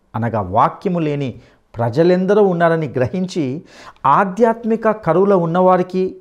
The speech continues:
సువార్త వాక్యాన్ని, శుభవార్తను తెలియజేయాలి. విశ్వాసిగా ఇది మన తక్షణ కర్తవ్యం.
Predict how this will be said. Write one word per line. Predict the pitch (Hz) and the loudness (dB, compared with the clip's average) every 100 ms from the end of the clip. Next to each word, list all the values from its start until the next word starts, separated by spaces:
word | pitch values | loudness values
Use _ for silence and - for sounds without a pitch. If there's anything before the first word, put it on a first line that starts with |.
| - | -20
సువార్త | - 131 127 175 185 | -8 -4 0 0 0
వాక్యాన్ని, | 160 120 131 - - 165 160 175 - _ _ - | -2 2 0 -2 -6 -4 -4 -8 -16 _ _ -4
శుభవార్తను | 139 147 170 160 - 127 | 0 2 2 2 -2 -10
తెలియజేయాలి. | 135 110 107 104 104 98 95 - _ _ _ _ _ _ - | -10 -8 -8 -6 -8 -8 -12 -20 _ _ _ _ _ _ -10
విశ్వాసిగా | 127 - 170 180 180 170 165 - - | -10 -2 -2 -2 -4 -4 -4 -8 -8
ఇది | 120 | -6
మన | 120 107 95 - | -4 -4 -6 -8
తక్షణ | 107 - - 131 | -14 -12 -12 -10
కర్తవ్యం. | 117 104 - 110 98 101 | -8 -10 -8 -12 -12 -16